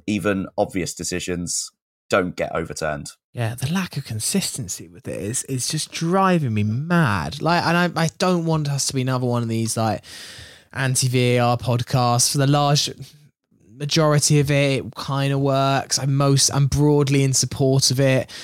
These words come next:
Speaker 2: I know that will infuriate quite a lot of people. You know, I hate the delays as much as anyone, but yeah, that one was a, was a baffling decision for me. Um, Drew, um, you were in the Hammersmith end. I imagine you had a similar view to me, 'cause I think from our angle,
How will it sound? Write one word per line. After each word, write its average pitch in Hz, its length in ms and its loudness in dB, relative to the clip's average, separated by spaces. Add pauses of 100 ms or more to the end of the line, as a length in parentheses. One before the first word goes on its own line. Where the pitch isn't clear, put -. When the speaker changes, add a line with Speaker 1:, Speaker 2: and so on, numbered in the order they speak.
(200)
Speaker 2:
I - 60 -6
know 123 120 0
that 113 140 2
will 113 80 2
infuriate 123 640 2
quite 104 220 -2
a 110 40 0
lot 117 200 2
of - 80 -8
people. 120 680 -2
You 113 100 -6
know, 113 160 -4
I 113 120 0
hate 123 140 0
the 110 80 -2
delays 113 360 2
as 110 80 -2
much - 220 -4
as 113 80 -2
anyone, 110 480 0
but 107 160 0
yeah, 117 160 2
that 147 220 2
one 127 180 0
was 110 220 0
a, 101 160 2
was 107 120 0
a 104 40 0
baffling 110 640 -2
decision 98 600 -2
for 95 300 -2
me. 90 280 -2 (400)
Um, 151 360 -2 (200)
Drew, 190 400 4
um, 165 260 2
you 160 200 2
were 156 60 4
in 156 80 2
the 156 60 4
Hammersmith 151 420 2
end. 151 200 4
I 156 60 4
imagine 180 300 4
you - 0 -
had 165 80 6
a - 20 4
similar 156 380 4
view 127 180 4
to 127 140 2
me, 120 260 2
'cause 113 100 0
I 120 60 4
think 156 240 0
from 139 200 -2
our 135 340 2
angle, 95 640 0